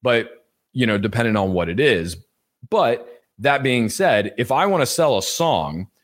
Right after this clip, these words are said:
if I wanna sell fifty songs versus I wanna sell five million of my songs,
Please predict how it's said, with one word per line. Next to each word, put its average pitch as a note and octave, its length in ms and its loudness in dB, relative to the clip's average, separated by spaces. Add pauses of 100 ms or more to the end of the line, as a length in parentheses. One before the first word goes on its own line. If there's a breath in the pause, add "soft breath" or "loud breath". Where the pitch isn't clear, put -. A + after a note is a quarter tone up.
(240)
if A2+ 120 -4
I E3+ 160 2
wanna F3+ 180 0
sell C3 220 0
fifty G#3 480 -2
songs F2 720 -4 (240)
versus B2 360 -2
I C3 140 2
wanna C3 200 0
sell A#2 320 0
five B2 440 0
million A#2 640 0
of F2 160 -2
my E2+ 220 -2
songs, E2+ 680 -4